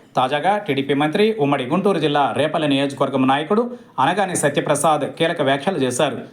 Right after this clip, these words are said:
ఇవి ఆయన స్థాయికి, ముఖ్యంగా మంత్రి స్థాయికి ఏమాత్రం తగవనే వాదన వినిపిస్తోంది. గత సీఎం జగన్ తప్పులు చేసి ఉండొచ్చు,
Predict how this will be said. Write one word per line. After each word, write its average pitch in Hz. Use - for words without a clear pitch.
ఇవి 143
ఆయన 139
స్థాయికి, 135
ముఖ్యంగా 151
మంత్రి 151
స్థాయికి 139
ఏమాత్రం 156
తగవనే 143
వాదన 143
వినిపిస్తోంది. 131
గత 135
సీఎం 151
జగన్ 147
తప్పులు 165
చేసి 147
ఉండొచ్చు, 135